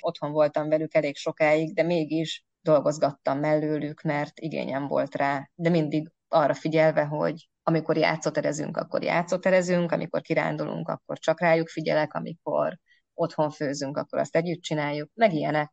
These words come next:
Tehát, hogy ez, ez fontos volt, hogy meglegyen a,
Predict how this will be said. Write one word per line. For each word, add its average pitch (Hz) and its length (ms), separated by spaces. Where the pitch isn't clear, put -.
Tehát, 165 180
hogy 180 160
ez, 175 280
ez 170 220
fontos 151 360
volt, 151 220
hogy 160 100
meglegyen 147 440
a, 147 220